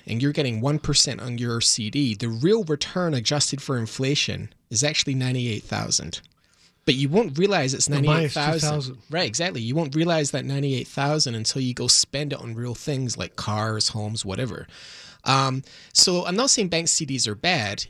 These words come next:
Speaker 1: but we wanna make sure we're getting your investments ahead of that three percent number so you got a positive real return.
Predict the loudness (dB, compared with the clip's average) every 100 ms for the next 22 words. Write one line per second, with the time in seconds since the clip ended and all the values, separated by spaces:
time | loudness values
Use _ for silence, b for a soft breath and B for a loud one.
0 | -6 -2 -2 0 2 4 4 2 2 2
1 | 0 -2 -2 -2 -2 -4 -6 -6 -2 -2
2 | 0 0 2 2 -2 -2 -4 -4 -4 -4
3 | -2 -2 0 0 0 -2 -2 -2 0 0
4 | 2 0 -2 -4 -4 -2 0 0 -2 -2
5 | 0 0 0 -4 -2 0 0 -2